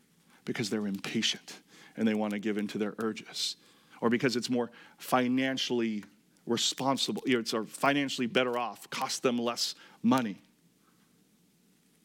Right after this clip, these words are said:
That's the growing custom of our day, both outside the church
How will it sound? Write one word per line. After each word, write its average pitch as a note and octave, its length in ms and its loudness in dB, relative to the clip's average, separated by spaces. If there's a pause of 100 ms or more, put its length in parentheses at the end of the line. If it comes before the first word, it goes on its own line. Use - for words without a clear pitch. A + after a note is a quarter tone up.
(140)
That's - 200 2
the F#3+ 80 6
growing G3+ 300 2
custom E3+ 420 -2
of C3+ 120 2
our C3+ 120 2
day, C3+ 260 -2 (1120)
both G#2+ 180 2
outside C#3+ 400 2
the F#3+ 100 -2
church F#3+ 400 -2